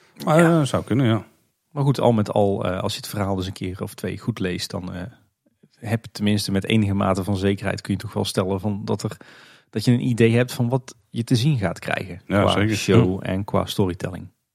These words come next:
Speaker 1: Ik, eh, denk dat hier flink wel hints in verstopt zitten.
Speaker 2: Ja. Ik vind het, eh, ja, toch best wel veelbelovend.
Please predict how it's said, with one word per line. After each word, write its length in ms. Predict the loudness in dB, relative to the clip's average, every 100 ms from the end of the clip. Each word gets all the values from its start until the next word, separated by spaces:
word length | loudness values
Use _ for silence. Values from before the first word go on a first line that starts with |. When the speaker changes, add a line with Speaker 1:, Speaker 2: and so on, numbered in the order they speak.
| _ _
Speaker 1:
Ik, 220 | -10 -6 -4
eh, 160 | -2
denk 140 | 0 -2
dat 100 | 0
hier 120 | 2
flink 220 | 4 4
wel 100 | 4
hints 180 | 4 4
in 60 |
verstopt 280 | 2 0 -2
zitten. 240 | -2 -8 -16 _
Speaker 2:
Ja. 160 | -6 -6 _ _ _ _ _ _
Ik 160 | -4 0
vind 160 | 0 0
het, 180 | 0
eh, 520 | 0 2 0 0 0 -2 -4 _ -6
ja, 280 | -4 -4 -8
toch 160 | -4 -2
best 180 | -2 -2
wel 80 | -2
veelbelovend. 760 | -2 -2 -4 -6 -14 -18 -20